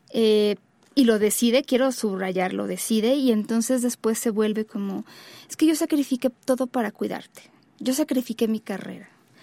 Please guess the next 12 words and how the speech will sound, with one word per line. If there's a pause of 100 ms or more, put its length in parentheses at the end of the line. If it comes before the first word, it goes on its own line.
(180)
Pero
es
una
decisión
que
tomas,
y
sí
se
vuelve (120)
un
tema.